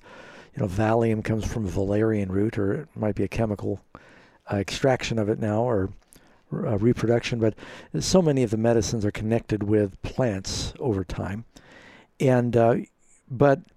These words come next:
those things, we're not ever to become dependent on any drug. And so if a doctor prescribes a particular medicine for a limited time, but you don't want to become dependent on a drug unless, you know, a doctor may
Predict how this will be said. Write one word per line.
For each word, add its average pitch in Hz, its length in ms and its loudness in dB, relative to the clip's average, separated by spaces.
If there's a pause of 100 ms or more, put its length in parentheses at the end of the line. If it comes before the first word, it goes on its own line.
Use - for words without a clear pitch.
(520)
those 185 360 4
things, 147 240 0
we're 143 80 4
not 160 280 2
ever 156 240 2
to 123 60 4
become 120 280 0
dependent 117 520 -2
on 98 120 -4
any 104 200 -2
drug. 98 580 -2 (920)
And 117 200 0
so 131 300 6
if 147 140 4
a 139 80 2
doctor 127 360 2
prescribes 123 800 2
a 113 60 -2
particular 110 560 -2
medicine 107 440 0
for 120 160 -2
a 113 60 2
limited 110 380 -4
time, 110 580 -2 (480)
but 131 120 -4
you 131 100 0
don't 147 180 2
want 131 140 0
to 117 60 2
become 113 260 -2
dependent 110 580 -4
on 107 120 -2
a 95 40 -2
drug 101 300 -2
unless, 107 340 -2
you 104 80 -4
know, 98 60 -4
a 90 40 -8
doctor 107 300 -4
may 107 140 -4